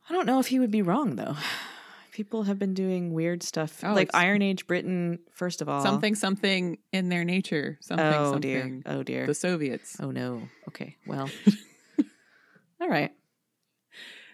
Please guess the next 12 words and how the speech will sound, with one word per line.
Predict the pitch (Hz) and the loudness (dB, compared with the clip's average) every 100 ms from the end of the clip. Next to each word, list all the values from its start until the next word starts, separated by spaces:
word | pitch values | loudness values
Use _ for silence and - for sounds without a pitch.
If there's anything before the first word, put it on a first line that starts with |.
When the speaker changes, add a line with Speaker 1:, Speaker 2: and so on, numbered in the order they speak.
| _ _ _ _ _ _ _ _ _ - | _ _ _ _ _ _ _ _ _ -2
Speaker 1:
Next. | 240 233 233 - - _ _ - | 2 4 2 -6 -8 _ _ -4
Speaker 2:
Anti-book | 165 160 185 190 175 | 0 2 0 0 -2
club. | - - 69 - | -2 -4 -2 0
Next. | 359 339 - - - _ _ _ _ _ _ _ _ _ _ _ _ _ _ - | 4 4 4 -8 -10 _ _ _ _ _ _ _ _ _ _ _ _ _ _ -8
More | 254 330 311 220 269 _ _ _ _ _ _ - - | -2 0 2 0 -2 _ _ _ _ _ _ -20 -8
from | - 254 | 0 2
the | 156 | 2
Indus | 143 156 185 | 2 0 2
Valley. | 202 214 175 302 | 2 4 2 2
Speaker 1:
Wee. | 320 294 269 240 _ - - _ _ _ _ _ _ | 2 0 -2 -6 _ -20 -20 _ _ _ _ _ _
Speaker 2:
Coming | - 151 196 | -6 -2 -2
back. | 165 - - | -4 -8 -20